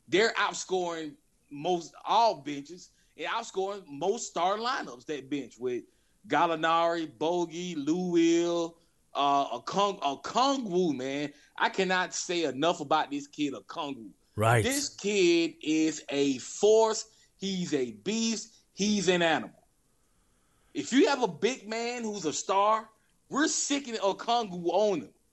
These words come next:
Speaker 1: And he's gonna make that guy life a living hell. Like he's done Embiid, like he's done Giannis.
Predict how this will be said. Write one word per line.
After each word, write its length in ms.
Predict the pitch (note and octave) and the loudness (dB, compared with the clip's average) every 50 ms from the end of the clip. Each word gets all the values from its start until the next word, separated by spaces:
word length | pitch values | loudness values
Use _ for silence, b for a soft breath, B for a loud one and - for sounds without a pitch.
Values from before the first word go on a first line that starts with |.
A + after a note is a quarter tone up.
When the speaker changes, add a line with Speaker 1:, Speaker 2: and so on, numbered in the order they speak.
| _ _ _ _ _ | _ _ _ _ _
Speaker 1:
And 120 | C#3 D3+ G#3+ | -6 0 2
he's 140 | D4 D4 | 2 2
gonna 200 | C4+ C4 B3+ A#3 | 4 2 2 2
make 220 | A3+ A#3+ A#3 A3+ - | 0 -2 -4 -2 -2
that 180 | G#3+ A#3+ A3 G3 | -4 -4 -4 -2
guy 300 | G3 F#3+ F#3 F3+ F#3 F3 | -2 0 0 0 0 0
life 300 | E3+ D#3+ D3 F3 F#3 F#3 | -2 -2 -2 -2 -2 -4
a 40 | F3+ | -4
living 320 | D#3 D#3+ F3 F3+ G#3+ G#3+ | -4 -4 -2 -2 -2 -2
hell. 380 | G#3+ A#3+ B3 A3+ D3+ G#2 - b b b b b - | 0 0 -2 -2 -4 -8 -12 b b b b b -6
Like 140 | D3 E3 D3+ | -6 -6 -4
he's 180 | F3+ F#3 E3+ | -6 -8 -2
done 220 | C#3+ E3+ D#3+ D3+ C#3+ | 2 2 2 2 0
Embiid, 540 | B2 A#2+ A#2 C3+ E3 F#3 G3+ A3 B3 A#3+ - b b b b b | -2 -4 -6 -6 -4 -4 -4 -6 -8 -10 -14 b b b b b
like 160 | - C3+ C#3+ - | -2 -2 -2 -2
he's 200 | D#3 E3+ D3+ C#3+ | -4 -6 -2 2
done 320 | D#3+ D#3+ C#3+ C3 B2+ B2 | 4 4 4 4 2 2
Giannis. 640 | C3 D3+ E3+ F#3 G3+ G#3+ B3 F#4+ - - - - | 2 2 4 4 2 2 0 -2 -4 -4 -8 -10